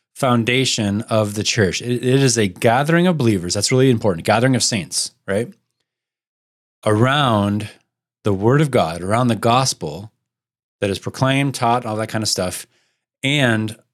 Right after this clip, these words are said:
around the sacraments, baptism, Lord's Supper.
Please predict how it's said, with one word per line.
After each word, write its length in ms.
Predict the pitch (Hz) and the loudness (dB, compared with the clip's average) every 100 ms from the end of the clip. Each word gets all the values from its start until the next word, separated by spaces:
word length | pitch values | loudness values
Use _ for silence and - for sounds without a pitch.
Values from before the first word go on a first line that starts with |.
| _ - | _ 0
around 580 | 110 113 113 110 110 104 _ - | 2 4 2 2 -2 -6 _ -2
the 80 | 107 | 2
sacraments, 720 | 117 101 98 82 78 - - _ _ _ _ _ | 2 0 -2 -6 -6 -8 -10 _ _ _ _ _
baptism, 640 | 95 95 107 95 101 101 101 - | -4 0 0 0 -2 -4 -6 -4
Lord's 220 | 92 85 | -2 -2
Supper. 440 | 95 - 78 76 | -4 -6 -10 -14